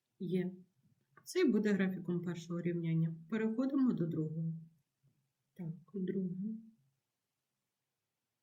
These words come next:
Сім ікс плюс нуль ігрек дорівнює мінус чотирнадцять.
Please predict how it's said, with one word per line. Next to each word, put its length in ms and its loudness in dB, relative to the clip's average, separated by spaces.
Сім 480 -4
ікс 560 -8
плюс 680 -4
нуль 460 2
ігрек 540 -4
дорівнює 580 2
мінус 400 -2
чотирнадцять. 760 -10